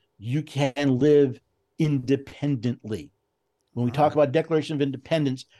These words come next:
Speaker 1: the states became independent from the Great Britain.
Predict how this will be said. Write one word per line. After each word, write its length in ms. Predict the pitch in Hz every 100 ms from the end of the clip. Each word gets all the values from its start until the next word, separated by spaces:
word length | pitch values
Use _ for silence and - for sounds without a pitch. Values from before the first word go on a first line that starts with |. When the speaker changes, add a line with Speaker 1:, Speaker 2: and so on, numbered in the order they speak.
| _
Speaker 1:
the 80 | 117
states 360 | - 202 208 -
became 340 | 165 160 151
independent 580 | 143 135 139 135 131 -
from 380 | 135 120 117 113 _ _ _ _ _ _ _ -
the 320 | 120 113 - 147
Great 240 | 127 123 156
Britain. 460 | 226 143 143 135